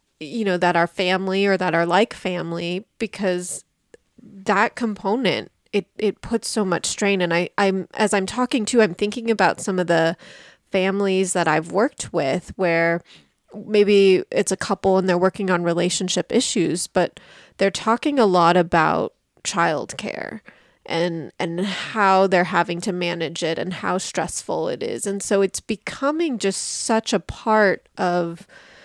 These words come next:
of that dynamic. And it, it keeps people from, it keeps parents from being able to even have the,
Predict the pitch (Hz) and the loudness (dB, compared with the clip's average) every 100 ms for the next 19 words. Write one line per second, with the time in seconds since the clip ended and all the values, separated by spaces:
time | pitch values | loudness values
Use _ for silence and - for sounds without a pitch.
0 | - - - 185 185 160 190 175 175 170 | -20 -2 0 2 2 2 2 0 -2 -2
1 | 233 240 - - 196 170 - _ - - | -2 -4 -6 -6 -4 -4 -6 _ -6 -6
2 | - - 247 - - - _ _ _ _ | -8 -4 -4 -4 -12 -12 _ _ _ _
3 | 240 233 - 208 - 208 180 180 175 - | 0 2 4 2 2 0 0 0 -6 -2
4 | 214 - 247 220 - - 240 320 247 - | -2 0 -4 -6 -8 -4 -2 -2 -4 -4
5 | 196 180 190 185 185 185 190 - 208 202 | -4 -2 -4 -2 -2 -2 -2 -4 -4 -4
6 | 196 190 180 208 185 185 180 180 | -2 -4 -4 -2 0 0 0 -2